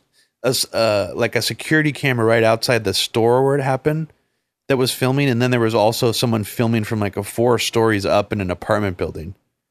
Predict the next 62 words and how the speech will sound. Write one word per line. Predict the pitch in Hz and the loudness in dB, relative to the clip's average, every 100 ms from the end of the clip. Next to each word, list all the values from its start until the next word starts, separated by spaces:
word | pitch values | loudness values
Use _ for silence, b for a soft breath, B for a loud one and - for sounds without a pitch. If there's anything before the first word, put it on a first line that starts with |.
| _ _ | _ _
So, | - 120 101 95 - _ | 0 4 4 2 -4 _
good | 151 156 | -2 0
question. | - 127 139 95 90 - _ _ - | 2 4 2 -2 -8 -14 _ _ -8
If | 120 | 0
it | 131 | 2
was | 127 | 2
some | 131 135 | 0 0
kind | 131 127 | 0 0
of, | 120 101 | 0 -2
maybe, | 110 117 - | -2 -2 0
I | 107 | 2
mean, | 107 | 2
I | 98 | 2
don't | 110 | 2
know | 113 | 0
if | 110 | 0
it | |
was | 104 95 | -2 -2
a | |
gang, | 87 101 107 135 147 - 65 _ _ _ | -4 0 0 0 -4 -8 -18 _ _ _
like, | 110 101 | -4 -4
hit | - - 160 160 | -6 -4 0 0
or | - 143 | 0 -2
anything | 139 147 147 | -2 -2 -2
like | 139 | -2
that, | 143 139 | 0 0
but | 120 | 0
if | 107 | -2
it | 113 | 0
was, | 101 113 123 110 | 2 4 2 2
then | 104 98 101 _ _ _ _ _ _ - | -2 -4 -6 _ _ _ _ _ _ -4
if | - | -2
the | - | -2
<laughs> | 107 160 | -2 0
person | 160 185 139 | 0 0 -2
filming | - 139 143 127 | 0 0 0 -2
put | 123 | -2
their | 117 | -2
name | 104 107 127 | 0 0 0
out | 107 95 | 0 0
there, | 98 | -2
then | 101 101 | -2 -2
yeah, | 107 | 0
I | 95 | 0
would, | 101 101 - b b | -2 -6 -16 b b
I | - 139 | 0 2
wouldn't | 160 117 | 4 2
want | 110 | 0
my | 107 | 0
name | 104 104 104 | 0 -2 0
get, | 98 98 104 | -2 -2 -4
to | 117 | -4
get | 104 | 0
out | 95 92 | 0 0
there | 104 | -2
if | 95 | -2
I'd | 92 95 - _ 95 | -4 -6 -20 _ -8
filmed | 107 92 95 | -2 -2 -2
something | 98 | -4
like | 90 98 | -4 -4
that. | 98 104 | -4 -2
So, | - 95 95 | -2 -2 -2